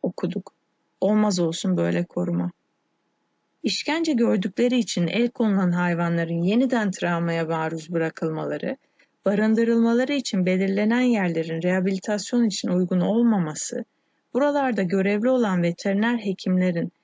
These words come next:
ve öğrencilerin elinde adeta oyuncak haline getirilmeleri koruma altında ölüm olarak dönüyor hayvanlara. Bakanlıktan beklentim.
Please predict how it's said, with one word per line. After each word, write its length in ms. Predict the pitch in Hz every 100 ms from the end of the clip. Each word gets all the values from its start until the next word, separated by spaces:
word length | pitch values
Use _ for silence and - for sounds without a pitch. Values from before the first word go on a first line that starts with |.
| _ _
ve 80 | 185
öğrencilerin 760 | - 196 196 202 202 226 247 254
elinde 420 | 233 190 180 175 -
adeta 520 | 220 240 240 202 185
oyuncak 520 | 175 190 185 226 240
haline 360 | 214 185 175 170
getirilmeleri 920 | 165 170 180 165 165 160 165 196 269 _ _ _ _
koruma 440 | - 208 226 233 196
altında 360 | 175 180 185
ölüm 320 | - 190 202
olarak 440 | 190 170 165 165 -
dönüyor 380 | 170 165 165 165
hayvanlara. 760 | 170 170 170 170 170 170 175 - _ _ _ _ _ _ _ _ _ _ _ - - - -
Bakanlıktan 760 | 196 - 208 202 - 254 262
beklentim. 680 | 208 202 202 202 190 -